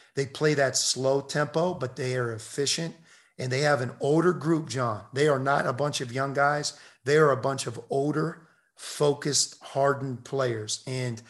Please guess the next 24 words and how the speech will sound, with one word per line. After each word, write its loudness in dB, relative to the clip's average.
playing 2
them 4
in 0
the -2
N 0
C 2
double 0
A 0
tournament -4
will -10
be -8
very, 0
very 0
difficult. -4
It'll -4
be -6
interesting -4
to -2
see 2
where 2
their -4
seed 0
is, 0
because -2